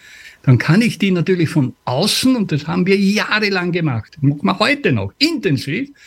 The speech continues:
unterstützen, indem wir von außen diese herrlichen Essenzen aus der Pflanzenwelt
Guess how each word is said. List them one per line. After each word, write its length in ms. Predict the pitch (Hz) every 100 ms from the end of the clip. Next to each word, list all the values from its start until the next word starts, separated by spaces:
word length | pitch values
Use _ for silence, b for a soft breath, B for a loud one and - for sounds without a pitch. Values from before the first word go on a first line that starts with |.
| B B B B _ -
unterstützen, 760 | 262 254 202 160 247 269 240
indem 380 | 202 151 160 196
wir 140 | 196
von 260 | - 127 135 -
außen 440 | 135 254 - 226
diese 240 | 202 151
herrlichen 640 | 123 - 139 220 233 220 214
Essenzen 580 | 151 139 147 214 - 160
aus 160 | 135
der 120 | -
Pflanzenwelt 800 | 95 123 202 - 220 202 220 220